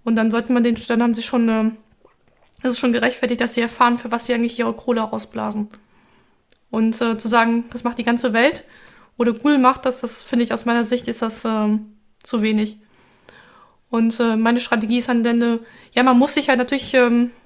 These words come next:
versuchen, das den, äh, dann Management halt zu erklären. Und, äh, was mir geholfen hat, ist ein bisschen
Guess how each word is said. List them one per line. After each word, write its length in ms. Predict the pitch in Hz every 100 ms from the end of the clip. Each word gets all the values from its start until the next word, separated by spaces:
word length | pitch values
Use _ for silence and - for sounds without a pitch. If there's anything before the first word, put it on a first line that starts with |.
| -
versuchen, 340 | 254 240 269
das 140 | 233 226
den, 340 | 240 226 226
äh, 200 | 220 196
dann 260 | 226 226 220
Management 480 | 240 285 - 285
halt 140 | 302 269
zu 80 | 277
erklären. 340 | 269 285 277 - - - - - - _ -
Und, 260 | 226 226
äh, 260 | 240 233 220
was 140 | 226
mir 80 | 240
geholfen 360 | 240 247 240 254
hat, 120 | 262
ist 140 | 233 -
ein 20 |
bisschen 360 | 240 240 233